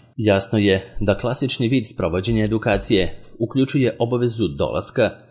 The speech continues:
svakog prijavljenog u prostorije izabranog predstavništva Obrazovnog centra Akademije Oxford, gde se predavanja u tom slučaju i organizuju. Za zvaničan početak nastave u grupi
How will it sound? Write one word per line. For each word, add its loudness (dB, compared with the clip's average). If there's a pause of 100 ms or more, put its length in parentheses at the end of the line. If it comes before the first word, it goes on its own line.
svakog -2
prijavljenog 0
u -2
prostorije 0
izabranog 0
predstavništva -2 (280)
Obrazovnog 0
centra 0
Akademije 0
Oxford, -4 (240)
gde 0
se 0
predavanja 0
u 2
tom 0
slučaju 2
i -2
organizuju. 0 (240)
Za 0
zvaničan 0
početak -2
nastave -2
u -4
grupi 2